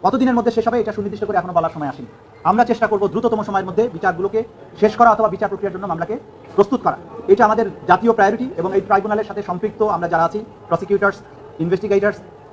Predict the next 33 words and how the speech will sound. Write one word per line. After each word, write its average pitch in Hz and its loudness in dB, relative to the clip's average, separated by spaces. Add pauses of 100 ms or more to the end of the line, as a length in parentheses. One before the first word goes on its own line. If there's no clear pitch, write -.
(100)
তারা 180 4 (200)
দিনরাত 233 2 (100)
খাটাখাটনি 208 -4
করছেন, 202 -4
পরিশ্রম 185 -4
করছেন। 202 -4
আমরা 170 -4
চেষ্টা 240 0
করব 214 2 (460)
জাতির 208 4
যে 220 4
এত 185 0
বড়, 214 4 (520)
জাতির 208 0
এই 190 2 (220)
জনতার 214 4
উপরে, 214 -2
ছাত্র 165 -4
জনতার 202 -2
উপরে 202 -2
এবং 190 -4 (360)
সাধারণ 202 0
মানুষ, 190 0
রাজনীতিবিদদের 180 0
উপরে 180 -4
যে 160 -6 (180)
নির্মম 226 2
অত্যাচার 233 2
করা 196 4
হয়েছে 190 0
গত 175 -4
ষোলো 170 -6
বছরে, 147 -4